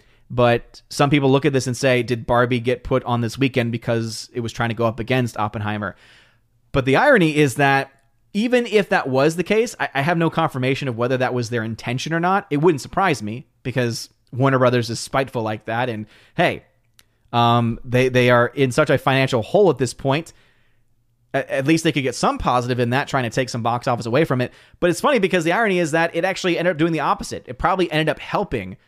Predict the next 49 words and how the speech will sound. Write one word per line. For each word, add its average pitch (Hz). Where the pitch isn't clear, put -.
Oppenheimer 110
because 151
of 160
the 151
whole 147
Barbenheimer 123
thing. 90
Again, 131
Oppenheimer 131
is 117
projected 131
to 131
get 127
upwards 139
of 135
seventy-five 147
million 143
dollars 135
domestically, 139
but 139
also 185
upwards 160
of, 147
like, 143
a 123
hundred 156
and 123
sixty 156
plus -
million 120
dollars 117
internationally 127
in 113
its 110
opening 107
weekend. -
So, 107
yeah, 175
it, 120
it 139
is, 143
uh, 120
very 143
interesting 127
to 117
see 123
how 113
that's 110
happened. 113